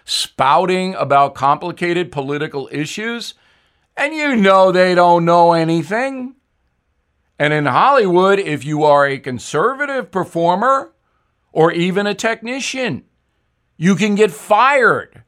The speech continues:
for that. It is a totalitarian system in Hollywood, and Americans know it. But they are generally so smug.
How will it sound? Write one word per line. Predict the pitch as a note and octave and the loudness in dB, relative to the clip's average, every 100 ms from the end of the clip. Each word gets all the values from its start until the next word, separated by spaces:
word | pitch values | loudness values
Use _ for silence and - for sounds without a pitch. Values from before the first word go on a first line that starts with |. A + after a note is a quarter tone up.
| _ | _
for | _ D#3+ D#3+ | _ -2 0
that. | D#3 C#3+ G2 - _ _ _ _ _ _ | 2 0 0 -8 _ _ _ _ _ _
It | - E3 | -2 -2
is | F3 F3+ E3+ | 2 0 0
a | E3+ | -4
totalitarian | E3 F3 E3 E3 F3 G#3 G3+ G3+ - G#3 A3+ A3 F#3+ F3 D#3+ | -2 0 0 0 0 2 2 0 -2 -2 2 2 2 -2 -2
system | - - C#4+ - - E3+ G#2+ - _ _ _ _ _ - | -8 -10 -8 -10 -4 -4 -4 -12 _ _ _ _ _ -6
in | C#3+ C#3+ | -2 2
Hollywood, | C#3+ B2+ B2 F3+ A3+ A3 - - | 2 2 0 2 2 2 -8 -2
and | F3+ F#3+ | 2 2
Americans | F#3+ F#3+ F#3+ F#3 F#3 F#3 F#3 - - | 4 6 6 4 2 -4 -4 -8 -8
know | D#3 A3+ A3+ C3+ | 0 2 2 0
it. | - _ _ _ _ _ _ G3 | -8 _ _ _ _ _ _ _
But | G3 A3 | -2 0
they | A3 A3+ | 2 2
are | G3+ G3 G3+ _ _ C#3 | 2 0 -6 _ _ -18
generally | G#2 B2 G3 C4 B3+ A#3 G#3+ G#3 | -12 -2 0 0 0 -2 -2 -4
so | F#3 - - C4 B3 A3+ G3+ F#3 | -4 -8 -4 -2 0 0 0 -4
smug. | - - E3 E3 F#3 A3 C#4+ C#4+ C4+ G#3 F#2+ E2+ | -10 -12 -10 -8 -4 2 4 4 4 0 -6 -10